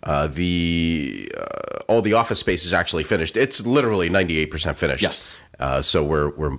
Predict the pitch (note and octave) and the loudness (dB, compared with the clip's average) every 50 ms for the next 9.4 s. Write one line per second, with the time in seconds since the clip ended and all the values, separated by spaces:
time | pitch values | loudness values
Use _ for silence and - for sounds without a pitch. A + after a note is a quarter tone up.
0 | - - D2 D#2 C#2 C#2 - D2+ C2+ A#1+ C2+ C2+ D2 C#2+ C2 C#2 C2+ B1+ - - | -4 -4 -4 -2 -2 -2 -2 -2 -2 -2 -4 -4 -4 -4 -2 -4 -4 -2 -2 0
1 | - C#3+ B2 A2 F2+ D#2 F2+ F#2+ - - G2+ G2+ A2 G#2 F#2+ G#2 A2 A2 G2+ G2 | 2 2 2 2 2 0 -4 -6 -6 -2 2 2 2 4 4 4 2 2 2 2
2 | F#2 E2+ E2+ D#2 D#2 D2 D2+ - - - E2 D2+ D2 C#2+ C#2 C2+ C2+ - D#2 D2 | 2 2 0 0 -4 -10 -14 -10 -4 -2 0 0 2 2 0 0 -2 -2 -4 -4
3 | - - - - F#2 D2 C2 C2 - - - - - D#2+ D2+ D2 D2 C#2 - - | -4 -4 -2 -2 0 0 0 -2 -2 -2 -2 0 0 0 0 -2 -4 -6 -6 -6
4 | C#2+ B1+ - - C2+ B1 B1+ - - - - - - - - - F#3 A#3 A3+ E3+ | -6 -6 -6 -6 -6 -6 -6 -4 -4 -4 -4 -4 -6 -2 0 2 2 2 2 2
5 | D3+ A#2 A#2 G#2+ F2 F2+ D#2+ - - F2+ D2+ D2 - G#2 F2+ F2 D#2+ C#2+ - - | 0 0 2 0 2 0 0 0 -2 -2 -2 0 0 0 2 2 0 -2 -6 -10
6 | - B1+ - - - - - - - - - D#3 D#3+ C#3+ B2+ A#2+ B2 B2+ C3 C3 | -12 -12 -16 -20 -20 -20 -20 -20 -20 -6 0 2 2 4 4 4 2 2 2 2
7 | B2 A#2+ A#2+ A2+ A2 G#2+ G#2 G2 G2 F#2+ F#2+ F#2+ F#2 F#2 F#2 F2+ F#2 F#2 F2 E2 | 2 4 4 4 4 4 2 2 0 2 2 2 4 4 4 4 2 2 0 0
8 | - D#2 D2+ - - C2+ B1 C2+ D2 D2+ B1+ - - - - - - - - - | -2 -4 -4 -4 -6 -8 -6 -4 -4 -4 -4 -6 -10 -12 -12 -12 -14 -12 -8 -2
9 | C#3 C3 G#2+ G2 F2+ E2+ - | 0 2 2 4 2 0 -2